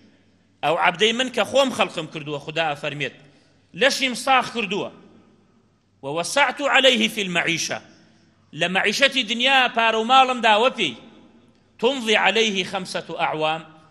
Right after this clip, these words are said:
پێنج ساڵ بەسەریا ئەچێ و «لا يفد إلي.» پێنج ساڵ بەسەریا ئەچێ و نایە بە وەفد بۆ لای من. لە مەحرومون. ئەوە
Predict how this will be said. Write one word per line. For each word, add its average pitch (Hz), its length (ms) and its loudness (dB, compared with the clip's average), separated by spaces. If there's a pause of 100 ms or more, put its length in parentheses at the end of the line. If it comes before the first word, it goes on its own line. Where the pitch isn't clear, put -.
(240)
پێنج 269 200 0
ساڵ 247 260 2 (100)
بەسەریا 262 460 6
ئەچێ 220 320 2
و 247 80 -6 (420)
«لا 202 240 6
يفد 202 460 0
إلي.» 165 600 -4 (640)
پێنج 277 200 0
ساڵ 262 280 2
بەسەریا 269 400 4
ئەچێ 269 200 0
و 269 200 -2 (440)
نایە 233 460 4
بە 196 160 4
وەفد 190 320 -2
بۆ 180 160 0
لای 165 160 6
من. 143 260 -8 (540)
لە 160 140 -4
مەحرومون. 175 800 -4 (2000)
ئەوە 208 280 -4